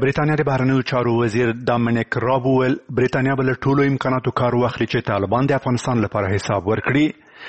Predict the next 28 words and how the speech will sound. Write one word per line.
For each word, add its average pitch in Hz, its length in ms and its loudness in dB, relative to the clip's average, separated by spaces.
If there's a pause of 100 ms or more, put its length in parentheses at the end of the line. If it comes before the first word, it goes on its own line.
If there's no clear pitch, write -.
(280)
د 117 200 2
بریتانیا 117 380 0
صدر 127 180 0
اعظم 127 280 0
بوریس 135 220 0 (120)
جانسن 135 420 0
بیا 131 220 0
پرون 131 240 0
د 127 100 2
افغانستان 120 420 -2
د 113 120 0
وضعیت 98 440 -2
په 123 80 -2
اړه 110 180 -2
د 101 80 0
اوو 107 300 2
سترو 143 240 0
صنعتي 131 320 0
هیوادونو 123 420 2
یا 110 200 2 (180)
جی 107 200 0
اووه 98 300 2
د 151 140 4
ډلې 135 240 2
د - 20 2 (120)
یوې 98 260 -2
سرمشریزې 120 640 0 (380)
د 110 120 2